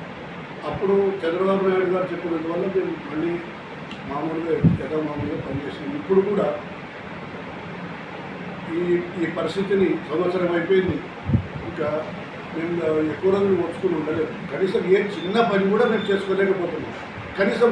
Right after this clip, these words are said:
వైకాపా గవర్నమెంట్ ఉన్నప్పుడన్నా మేము, మమ్మల్ని చూస్తే వాళ్ళు కోట్ల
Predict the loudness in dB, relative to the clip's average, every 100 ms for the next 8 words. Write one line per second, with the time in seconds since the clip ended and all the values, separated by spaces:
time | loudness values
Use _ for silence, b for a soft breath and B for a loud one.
0 | 6 6 6 6 4 4 4 4 4 4
1 | 4 2 2 0 -2 -6 -12 -12 -12 -12
2 | -12 -12 -12 -2 2 4 4 2 -2 -6
3 | -12 -12 -12 -4 0 4 4 4 4 4
4 | 4 2 2 2